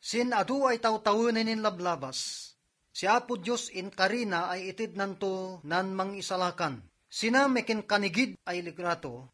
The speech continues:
maila tako na esang ay anghel, ay nintaod manipod ad langit,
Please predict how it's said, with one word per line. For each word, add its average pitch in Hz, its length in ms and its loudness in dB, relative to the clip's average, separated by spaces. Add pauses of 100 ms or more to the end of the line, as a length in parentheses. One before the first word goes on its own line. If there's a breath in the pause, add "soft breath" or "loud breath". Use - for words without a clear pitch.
(120)
maila 233 400 4
tako 226 320 4
na 214 160 0
esang 202 400 0
ay 175 160 -6
anghel, 170 420 -2 (520)
ay 160 100 0
nintaod 185 720 4
manipod 185 580 -4
ad 160 220 -10
langit, 165 420 2